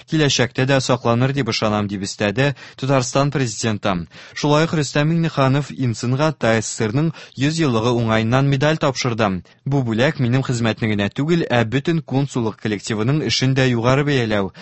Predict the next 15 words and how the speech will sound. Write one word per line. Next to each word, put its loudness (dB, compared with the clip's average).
Мин -2
һәрвакыт 0
Татарстанның 0
тугры 0
дусты -4
булырмын -2
дип -6
ышанырга -2
телим», -4
диде -2
Уинсен. -2
Татарстан 0
Президенты 0
Рөстәм 2
Миңнеханов 0